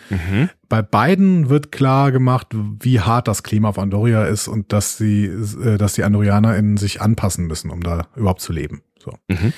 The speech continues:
Speaker 2: Das heißt, das passt schon mal ganz gut
Speaker 1: Ja.
Speaker 2: zu allem, was wir bis jetzt gelehrt, gelernt haben. Ähm, Duke fragt, äh, Spock noch, warum die Kommunikation nicht möglich ist.
Speaker 1: Mhm. Damit wir das einmal
Speaker 2: Etwa we-
Speaker 1: geklärt haben, ne? Ja.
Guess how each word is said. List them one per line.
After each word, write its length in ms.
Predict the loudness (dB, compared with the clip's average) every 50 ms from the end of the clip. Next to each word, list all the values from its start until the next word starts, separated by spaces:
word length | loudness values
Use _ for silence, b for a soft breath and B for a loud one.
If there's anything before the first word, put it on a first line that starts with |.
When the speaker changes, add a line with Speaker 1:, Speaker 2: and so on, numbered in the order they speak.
| B B B B B
Speaker 2:
Das 120 | -4 -2
heißt, 220 | 0 0 0 0 -2
das 120 | -2 -2
passt 300 | 0 0 0 0 0 -2
schon 100 | 0 0
mal 100 | 2 2
ganz 200 | 2 0 0 0
gut 220 | 0 0 0 0 2
Speaker 1:
Ja. 100 | 0 0
Speaker 2:
zu 260 | 0 0 -2 -4 -2
allem, 280 | 0 2 2 2 2 2
was 180 | 0 -2 -2 -4
wir 60 | -6
bis 120 | -4 -4
jetzt 160 | -6 -6 -6
gelehrt, 480 | -6 -6 -6 -4 -6 -6 -10 -12 -10 -6
gelernt 320 | -4 -2 -2 -2 -4 -6
haben. 160 | -10 -16 -16 -18 B B B B B B B B B B B B B B B B B
Ähm, 500 | 2 2 4 4 4 2 2 0 -2 -4 -6 _ _ _ _ _ _ -6 2
Duke 320 | 4 6 6 6 4 2
fragt, 480 | -2 -2 2 2 2 2 0 -4 -12 -6
äh, 200 | 0 2 2 2
Spock 380 | 2 0 0 0 0 0 2 2
noch, 200 | 2 2 2 2
warum 200 | 0 2 4 2
die 80 | 2
Kommunikation 640 | 2 2 2 2 2 2 0 0 0 2 2 4 4
nicht 200 | 2 2 0 -2
möglich 360 | -2 -2 -2 -2 -6 -10 -6
ist. 280 | -4 -4 -4 -4 -6 -6
Speaker 1:
Mhm. 340 | -6 -6 -4 -4 -6 -6 -8 _ _ _ _ _ _ _ _ _
Damit 280 | -6 -4 -2 0 2 2
wir 60 | 2
das 100 | 0 0
einmal 240 | -2 -2 0 2 2
Speaker 2:
Etwa 40 | 2
we- 40 | 2
Speaker 1:
geklärt 280 | 2 2 0 0 0 0
haben, 240 | -2 -2 -2 -2 -2
ne? 240 | -2 -2 -2 -4
Ja. 200 | -4 -6 -8 -10